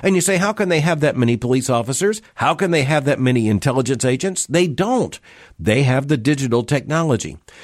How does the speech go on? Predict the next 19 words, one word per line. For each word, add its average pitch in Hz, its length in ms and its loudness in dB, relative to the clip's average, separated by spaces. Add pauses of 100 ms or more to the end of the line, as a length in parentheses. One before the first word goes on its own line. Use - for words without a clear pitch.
(120)
That 165 240 2
digital 233 400 2
technology 160 880 0
allows 143 460 0
the 147 100 -2
surveillance 143 760 0
state 131 420 0
of 110 80 0
the 120 80 -2
Chinese 160 480 0
Communist 135 480 -2
Party 147 400 0 (320)
to 156 140 2
know 143 600 2
who 214 400 2
has 170 280 2
been 156 240 2
in 143 240 0
proximity 143 880 -2